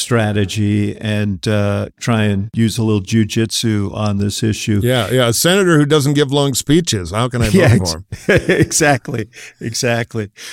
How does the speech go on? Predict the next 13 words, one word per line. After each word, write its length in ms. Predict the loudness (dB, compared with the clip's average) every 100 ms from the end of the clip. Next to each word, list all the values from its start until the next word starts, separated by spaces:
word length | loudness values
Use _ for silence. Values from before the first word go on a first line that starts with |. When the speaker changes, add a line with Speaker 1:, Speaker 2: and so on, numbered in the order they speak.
| -4
Speaker 1:
And 380 | 2 4 2 2
you 120 | 6 6
wanted 200 | 6 4
to 60 |
talk 160 | 4 2
about 160 | 0
the 120 | 2 2
Wisconsin 800 | 2 0 0 0 2 2 0
Senate 360 | 0 0 0 0
race 360 | -2 -2 -2 -4
as 180 | -2
well, 340 | 0 2 2 0
right? 240 | -2 -4